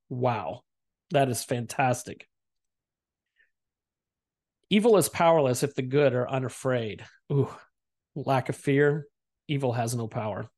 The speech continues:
Why should we subsidize intellectual curiosity? That is so good. I'll let you figure out how that applies. Um, and this, Reagan actually said he was doing a,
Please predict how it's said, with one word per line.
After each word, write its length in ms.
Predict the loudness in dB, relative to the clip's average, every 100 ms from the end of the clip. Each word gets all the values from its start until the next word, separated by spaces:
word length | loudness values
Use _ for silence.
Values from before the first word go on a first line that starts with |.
| _ _ _ _ _ _ _ _ _
Why 280 | 0 4 4
should 200 | 4 2
we 140 | 4
subsidize 800 | 2 2 0 0 0 0 0 -4
intellectual 880 | -4 -6 -2 0 0 0 -4 -4 -4
curiosity? 960 | -6 -2 0 2 0 -2 -6 -8 -14 -16 _ _ _ _
That 180 | 2 2
is 160 | 0 -2
so 240 | -2 -2
good. 220 | -4 -2
I'll 100 | 0
let 180 | 0 0
you 340 | 0 0 0 -6 _
figure 180 | -4 0
out 80 | 0
how 140 | 0
that 160 | 0 -2
applies. 560 | -2 -2 -2 -4 -10 -14 _ _ _ _ _ _ _ _ _ _ 0
Um, 200 | 2 2
and 160 | 0 2
this, 200 | 2 4
Reagan 280 | 4 4
actually 240 | 2 0 -2
said 260 | 2 2
he 80 | 2
was 140 | -4 -2
doing 220 | -2
a, 100 | -2